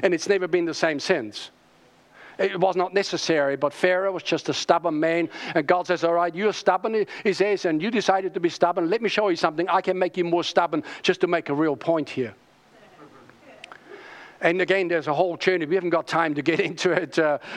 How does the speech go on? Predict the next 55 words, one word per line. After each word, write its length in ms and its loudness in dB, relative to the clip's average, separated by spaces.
uh, 240 2
but 240 0
bit 220 2
by 160 4
bit, 440 0
uh, 200 2
when 260 0
sort 220 0
of 100 0
Pharaoh's, 800 0
uh, 220 2
will 300 2
sort 220 0
of 220 -4
caved 380 0
in 160 2
a 80 0
little 160 0
bit, 160 0
he 60 -2
says, 240 0
"All 100 2
right," 260 0
he 120 -4
says, 420 0
uh, 160 2
he 120 2
says, 400 0
uh, 160 2
"Go 160 4
out 160 2
into 220 -4
the 80 2
wilderness 440 0
and 120 -2
do 100 4
your 140 2
sacrificing 640 2
then, 160 2
but 100 0
leave 200 0
your 80 2
kids 260 0
here." 260 -2
And, 240 2
uh, 180 2
Moses 380 -2
says, 140 0
"No, 180 4
we're 140 0
bringing 280 0
our 120 0
kids 240 -2
as 100 -2
well." 260 0